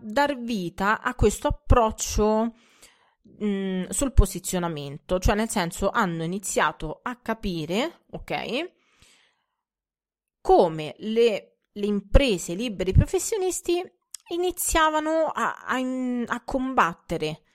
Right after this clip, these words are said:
queste battaglie, ok, sul posizionamento, queste, eh, queste sfide, eccetera, eccetera. E hanno appunto, ehm, ideato l'oceano rosso e l'oceano blu,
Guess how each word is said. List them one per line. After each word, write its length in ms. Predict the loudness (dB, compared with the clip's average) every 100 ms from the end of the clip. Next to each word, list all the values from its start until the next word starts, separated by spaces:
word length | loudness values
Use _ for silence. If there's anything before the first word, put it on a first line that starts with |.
| _ -2
queste 320 | 0 0 -2
battaglie, 1040 | 0 0 0 -2 0 0 0 -6 -6 -8 -8
ok, 260 | -6 -2 -2
sul 160 | -2
posizionamento, 1000 | 2 2 2 -6 -6 -6 -6 -6 -10 -4 -2
queste, 480 | -2 -2 0 0 -2 -12 -20 -8
eh, 240 | -4 -2
queste 380 | 2 2 4 0
sfide, 960 | 0 -4 -6 -4 -2 -4 0 2 2 0
eccetera, 460 | -4 -4 -6 -4 -8
eccetera. 580 | -6 -8 -8 -6 -6 -8 _ _ _ -20 _
E 300 | 2 4 2
hanno 520 | -2 0 0 -4 -6 -2
appunto, 960 | -2 2 2 2 0 2 4 4 4 0
ehm, 440 | 0 0 -2 -8 -4
ideato 920 | -2 2 4 4 2 2 2 0 -6 _ _ _ _ _ _ -8
l'oceano 440 | -4 0 2 2 2
rosso 340 | 2 0 -2
e 40 |
l'oceano 420 | -4 -4 -6 -6 -8
blu, 260 | -6 -8